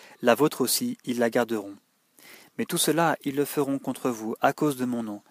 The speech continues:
parce qu'ils ne vous connaissent pas, celui, parce qu'ils ne connaissent pas celui qui m'a envoyé. Si je n'étais pas venu et ne leur avais pas parlé, ils n'auraient pas de péché, mais maintenant ils n'ont pas d'excuse à leur péché. Qui me hait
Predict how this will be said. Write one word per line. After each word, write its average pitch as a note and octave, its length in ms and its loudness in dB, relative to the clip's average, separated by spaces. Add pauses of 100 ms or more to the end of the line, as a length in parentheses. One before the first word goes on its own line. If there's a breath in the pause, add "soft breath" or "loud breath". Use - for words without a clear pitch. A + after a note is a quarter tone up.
(300 loud breath)
parce A2+ 160 0
qu'ils D3+ 140 -2
ne D3 80 4
vous C3+ 160 0
connaissent C#3 320 0
pas, A2 280 2 (920 soft breath)
celui, - 360 -2 (120)
parce C#3 180 0
qu'ils D#3 260 -4
ne C3+ 260 2 (300)
connaissent D3 320 2
pas A#2 180 2
celui C3+ 340 0
qui - 160 -2
m'a A#2 100 4
envoyé. A2 520 0 (720 soft breath)
Si C#3 220 2
je C3+ 100 2
n'étais C3+ 260 4
pas D#3 160 2
venu C#3 480 -2
et C3 140 -2
ne C3 100 0
leur B2+ 240 2
avais B2+ 240 2
pas C#3+ 160 2
parlé, A#2 380 -2 (480 soft breath)
ils D3 160 2
n'auraient C#3 240 4
pas C#3+ 180 0
de B2 100 -2
péché, G#2+ 460 -2 (380 soft breath)
mais B2 140 2
maintenant D3 560 2
ils C#3+ 140 0
n'ont C#3+ 140 2
pas E3 160 -4
d'excuse C3 420 -2
à A#2+ 60 4
leur A2+ 140 0
péché. A2 440 -4 (440 soft breath)
Qui C3+ 140 -4
me B2+ 220 2
hait C3 280 2